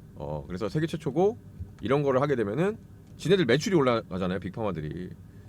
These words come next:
지금 보면은 알테오젠도 오른 게 따로 떨어져서 그런 게 아니라 본인들 매출을 올려주니까 지금 세 군데 계약했죠, 일곱 군데 중에서.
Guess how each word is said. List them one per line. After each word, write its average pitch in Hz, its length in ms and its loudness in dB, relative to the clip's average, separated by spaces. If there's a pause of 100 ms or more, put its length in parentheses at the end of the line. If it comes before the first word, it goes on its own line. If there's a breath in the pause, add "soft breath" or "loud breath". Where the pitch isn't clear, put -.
지금 165 200 0
보면은 147 680 2
알테오젠도 151 480 2
오른 123 180 0
게 101 440 0 (420)
따로 170 200 2
떨어져서 180 560 4
그런 135 180 2
게 127 60 2
아니라 101 420 0 (600)
본인들 202 280 4
매출을 139 300 4
올려주니까 123 480 0
지금 101 100 -4
세 202 140 2
군데 220 220 2
계약했죠, 113 360 -2
일곱 98 180 -4
군데 101 180 -6
중에서. 82 500 -8